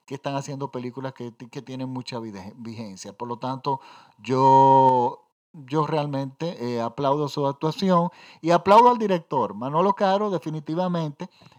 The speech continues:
es un director que tiene mucho que decir, está muy bien formado, es una gente muy joven. Y algo, esta recomendación de La Casa de las Flores, mm, es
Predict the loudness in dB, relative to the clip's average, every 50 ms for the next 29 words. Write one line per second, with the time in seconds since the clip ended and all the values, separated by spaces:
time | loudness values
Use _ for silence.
0 | _ _ -6 -4 -2 -2 -2 -2 -2 -2 -2 -2 -4 -4 -4 -2 -2 -2 -2 -6
1 | _ -10 -8 -6 -6 -6 -6 -8 _ _ _ _ _ _ -8 -4 -2 -2 -2 -2
2 | -2 -4 -4 -6 -6 -4 -2 -2 -2 -2 -2 -4 -6 -6 -6 -6 -8 -8 -4 -2
3 | -2 -2 -2 -4 -4 -4 -6 -8 -6 -4 -4 -2 -2 0 0 0 0 0 0 -2
4 | -2 -4 -4 -4 -4 -6 -6 -6 -6 -6 -6 -6 -2 0 0 0 0 0 -2 -6
5 | -8 -10 _ _ -20 -20 -20 -20 -20 -20 -20 -20 _ _ -6 -4 -4 -2 4 6
6 | 6 8 8 6 4 0 -4 -8 -8 -12 _ _ _ _ _ _ _ _ _ _
7 | _ _ _ _ _ _ _ _ _ -2 0 0 -2 -2 _ 0 2 2 2 0
8 | -2 -6 -8 -8 -8 -8 -8 -10 -8 -6 -4 -4 -4 -4 -6 -6 -6 -6 -6 -6
9 | -6 -8 -8 -6 -6 -4 -4 -4 -4 -4 -4 -6 -8 -10 -10 -8 -6 -6 -6 -6
10 | -8 -10 -14 -18 _ _ _ -18 -16 -14 -14 -14 -14 _ -6 -6 -4 -4 -6 -8
11 | -10 -14